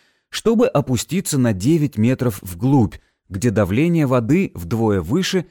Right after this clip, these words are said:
чем давление воздуха на поверхности. Когда из-за давления воздух в лёгких сжался, общая плавучесть тела уменьшилась. На глубине двенадцати метров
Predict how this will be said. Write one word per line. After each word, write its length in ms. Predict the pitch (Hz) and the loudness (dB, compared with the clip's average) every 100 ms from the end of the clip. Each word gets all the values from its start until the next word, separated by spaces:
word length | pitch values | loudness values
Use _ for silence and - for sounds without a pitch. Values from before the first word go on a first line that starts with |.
| _ | _
чем 260 | - 226 190 | -4 -2 0
давление 500 | 127 107 117 101 87 | 0 0 0 0 -2
воздуха 520 | 82 139 131 139 127 - | -2 -4 -4 -6 -6 -6
на 100 | 110 | -4
поверхности. 760 | 117 113 90 - - - _ _ _ _ _ _ _ _ | -4 -2 -4 -6 -18 -20 _ _ _ _ _ _ _ _
Когда 300 | 139 139 196 | -4 0 0
из-за 340 | - 156 131 | 2 0 0
давления 600 | 139 147 131 170 123 90 73 | 2 2 2 2 2 0 -4
воздух 480 | 98 - 120 123 | -4 -2 -2 -4
в 60 | 95 | -2
лёгких 500 | 120 120 - 104 - | 0 0 -2 -10 -8
сжался, 760 | 113 82 107 214 202 - 73 - _ _ - | -8 -6 -2 -2 -2 -4 -8 -12 _ _ 0
общая 380 | 196 - 143 | 2 2 -2
плавучесть 600 | 120 120 139 151 110 101 - | 0 0 0 0 -2 -6 -4
тела 420 | 220 214 196 - | 0 2 0 -2
уменьшилась. 800 | 165 175 147 87 - - - - _ _ _ _ - | 0 2 2 0 -4 -14 -20 -20 _ _ _ _ -2
На 220 | 113 127 | 2 2
глубине 560 | 139 143 156 180 196 | 2 4 4 4 4
двенадцати 680 | 135 104 160 151 113 - - | 2 2 2 4 2 -2 -4
метров 460 | 98 170 202 123 | 0 2 2 0